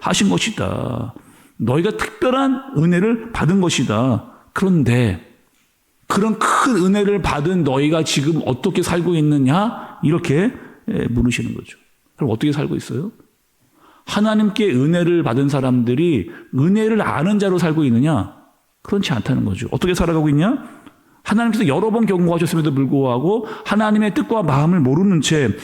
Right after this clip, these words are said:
그렇게 살고 있는 거죠. 그리고 이제 하나님께서 너희를 왜 이렇게 징계하시는가에 대해서 말씀을 해주고 있는 겁니다. 자, 여러분, 그 부모님들도 이렇게 이야기하잖아요.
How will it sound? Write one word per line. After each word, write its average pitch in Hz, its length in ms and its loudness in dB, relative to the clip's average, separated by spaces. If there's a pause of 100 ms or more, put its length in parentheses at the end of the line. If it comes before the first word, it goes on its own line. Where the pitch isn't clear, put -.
(180)
그렇게 185 300 -2
살고 160 380 0
있는 135 240 2
거죠. 107 320 -2 (200)
그리고 175 240 2
이제 160 500 0 (160)
하나님께서 226 460 0
너희를 180 760 0
왜 220 180 2
이렇게 208 320 0
징계하시는가에 185 960 2
대해서 110 540 -2 (200)
말씀을 123 580 0 (580)
해주고 170 260 0
있는 110 200 -4
겁니다. 98 420 -12 (920)
자, 139 120 -4
여러분, 135 300 0
그 110 600 -2 (340)
부모님들도 143 1160 2
이렇게 180 260 0
이야기하잖아요. 110 720 0